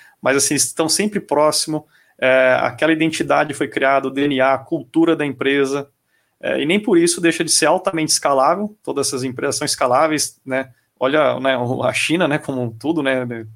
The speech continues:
fazendo coisas gigantescas aí, não vou, não, não, cada vez fazendo mais, com um custo sempre mais baixo, pressionando a, o planeta inteiro, né?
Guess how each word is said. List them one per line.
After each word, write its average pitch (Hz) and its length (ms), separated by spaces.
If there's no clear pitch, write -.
fazendo 117 420
coisas 120 300
gigantescas 127 720
aí, 123 100
não 131 140
vou, 123 200
não, 117 340
não, 113 180
cada 123 200
vez 139 240
fazendo 135 240
mais, 160 380
com 160 100
um 147 80
custo - 280
sempre 135 220
mais 127 200
baixo, 151 360
pressionando 151 460
a, 147 40
o 147 140
planeta 147 380
inteiro, 123 300
né? 123 120